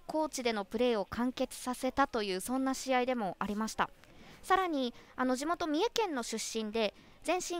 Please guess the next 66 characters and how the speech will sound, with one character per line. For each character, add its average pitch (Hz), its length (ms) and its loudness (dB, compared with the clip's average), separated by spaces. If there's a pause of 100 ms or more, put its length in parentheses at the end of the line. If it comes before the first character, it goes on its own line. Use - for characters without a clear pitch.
ア 302 140 4
イ 440 80 2
ゴ 453 120 2
ス 453 160 -4
コ 440 140 2
ー 427 40 0
チ - 120 -12
か 247 140 2
ら 208 100 2
六 214 260 -2
年 349 240 -2
在 233 200 2
籍 226 260 -6
し - 100 -8
た 202 200 0
玉 311 260 -2
川 349 220 4
健 311 180 -4
太 269 180 -4
選 254 220 -4
手 233 140 -6
が 269 180 4 (240)
横 262 240 0
竹 254 280 0
主 240 120 -4
将 240 220 -2
に 233 120 -4
代 233 140 -2
わ 220 80 4
っ 226 40 -2
て 220 140 -6
キ - 120 -6
ャ 208 40 -6
プ - 80 -12
テ 403 140 2
ン 415 80 -2
マ 440 120 0
ー 440 40 -8
ク 359 120 -2
を 320 100 4
巻 320 160 2
い - 20 -4
て 311 140 -6
出 311 180 -8
場 311 180 -4
し - 80 -10
た 294 120 -4
試 285 180 -2
合 285 100 4
で 294 120 2
も 226 160 0
あ 180 40 0
り 196 120 -4
ま 220 100 -2
し - 100 -6
て、 - 220 0 (360)
昨 - 220 -4
シ 262 180 0
ー - 20 -6
ズ 247 100 0
ン 240 60 0
の 233 80 -2
中 262 260 2
で 311 140 2
も 339 240 2
印 254 140 2